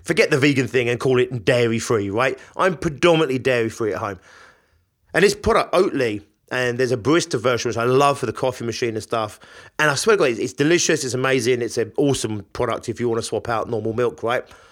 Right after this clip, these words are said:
But the carton is just so piss-takey. You know, it's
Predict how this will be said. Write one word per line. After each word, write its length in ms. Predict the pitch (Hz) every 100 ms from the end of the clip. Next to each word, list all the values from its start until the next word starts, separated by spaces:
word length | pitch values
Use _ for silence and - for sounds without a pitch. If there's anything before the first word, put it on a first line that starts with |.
| _ _ _ _ -
But 320 | 113 185 143
the 60 | 170
carton 540 | - 208 233 160 131
is 160 | 131 113
just 260 | 196 196
so 280 | - 196 202
piss-takey. 800 | - 220 214 - 202 175 160 151
You 80 | 127
know, 160 | 147 165
it's 240 | 160 -